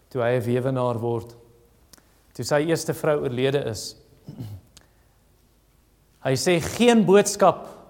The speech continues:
het hom soveel gehelp soos hierdie briefie nie." Dit was van 'n predikant in Wallis. Toe skryf hierdie vriend vir hom, "Dear Martin,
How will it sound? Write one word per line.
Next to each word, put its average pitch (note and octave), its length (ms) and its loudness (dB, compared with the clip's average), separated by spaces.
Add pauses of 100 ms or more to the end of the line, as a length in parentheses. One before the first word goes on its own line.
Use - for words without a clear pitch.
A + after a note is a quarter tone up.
(120)
het C#3 140 -6
hom D3+ 100 -2
soveel F3 380 0
gehelp C#3+ 340 4
soos C#3+ 160 -4
hierdie C#3 240 -2
briefie B2+ 320 -4
nie." G2+ 180 -8 (340)
Dit C3+ 80 0
was C3 100 -6
van D#3 120 -4
'n C#3+ 100 -4
predikant D3+ 520 -4
in C#3+ 100 -6
Wallis. B2 440 -2 (420)
Toe - 80 -16
skryf C#3 340 -2
hierdie B2+ 220 -6
vriend C3 280 -6
vir - 140 -6
hom, F#2 160 -12 (640)
"Dear D#3 380 0
Martin, D3+ 480 2